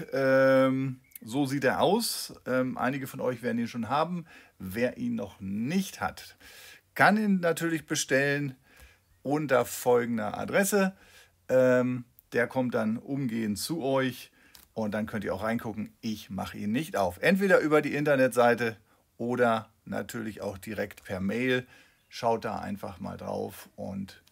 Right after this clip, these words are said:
ihr könnt euch den Katalog bestellen. Ähm, wir wollen euch, oder ich will euch heute mal hier die, die Highlights, ähm, vorstellen aus Sonjas Vororder. Also die Dinge, die die Demonstratoren schon vorab bestellen können.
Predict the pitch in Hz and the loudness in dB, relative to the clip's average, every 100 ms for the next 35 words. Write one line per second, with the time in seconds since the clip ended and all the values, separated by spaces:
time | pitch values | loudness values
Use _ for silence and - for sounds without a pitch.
0 | _ _ _ _ _ - 196 214 151 160 | _ _ _ _ _ 0 2 2 -2 -2
1 | 143 139 143 139 151 180 135 - - - | 0 0 -2 -4 -2 2 2 0 -14 -14
2 | - - _ 143 160 165 175 180 180 _ | -14 -16 _ 6 8 8 4 -2 -4 _
3 | _ _ _ _ _ _ _ _ - - | _ _ _ _ _ _ _ _ -14 -12
4 | 127 185 226 196 208 208 175 190 127 117 | 0 4 6 6 2 4 2 2 -2 0
5 | 202 175 180 160 160 151 151 135 131 131 | -2 0 2 2 2 2 2 0 0 0
6 | 135 123 123 117 117 113 107 110 117 190 | -4 -6 -6 -6 -4 -6 -6 -4 -4 0
7 | 185 170 160 - - 123 131 131 135 131 | 2 2 -2 -10 -6 -2 -2 -2 -4 -6
8 | 127 123 113 123 127 - - 139 139 - | -6 -6 -8 -10 -10 -12 -6 -4 -4 0
9 | 127 123 - 104 110 107 95 - - 190 | 0 0 -4 -6 -6 -4 -6 -8 -2 -2
10 | - 165 165 151 147 - - - - 117 | 0 0 2 0 -2 -8 -20 -20 -10 -8
11 | 113 113 127 127 127 113 117 110 110 92 | -6 -4 -4 0 0 -2 -2 -4 -4 -8
12 | _ _ 110 113 113 110 - 107 104 110 | _ _ -8 -4 -4 -6 -8 -10 -8 -6
13 | 107 98 107 98 - 156 156 123 107 107 | -6 -8 -12 -14 -6 0 0 0 -8 -10
14 | - 123 131 135 127 113 110 | -6 -2 -2 -2 -4 -6 -6